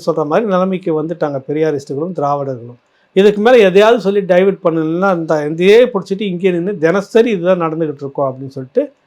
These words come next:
இப்ப இந்த மத சம்பந்தமான விஷயத்த பெரிய அளவுல கொண்டுட்டு போறாங்க. இதுல திமுகவினுடைய நாடாளுமன்ற உறுப்பினர் நவாஸ்கனியும் சட்டமன்ற உறுப்பினர் அப்துல்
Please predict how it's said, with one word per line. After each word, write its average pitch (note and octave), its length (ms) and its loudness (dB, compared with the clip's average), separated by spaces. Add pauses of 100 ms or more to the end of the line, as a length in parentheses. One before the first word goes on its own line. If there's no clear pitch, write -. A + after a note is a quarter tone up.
(260)
இப்ப F#3 440 4
இந்த D3 160 -4
மத F3 300 2
சம்பந்தமான F#3 580 -2
விஷயத்த D#3 480 -4 (640)
பெரிய F#3 260 4
அளவுல F3+ 240 2
கொண்டுட்டு D#3+ 240 -4 (100)
போறாங்க. D#3 320 -2
இதுல D#3+ 240 0 (180)
திமுகவினுடைய F3 1120 0 (500)
நாடாளுமன்ற G3 680 2
உறுப்பினர் D#3+ 500 -2
நவாஸ்கனியும் D#3+ 760 0 (460)
சட்டமன்ற A3+ 540 2
உறுப்பினர் F3+ 340 0
அப்துல் E3 340 0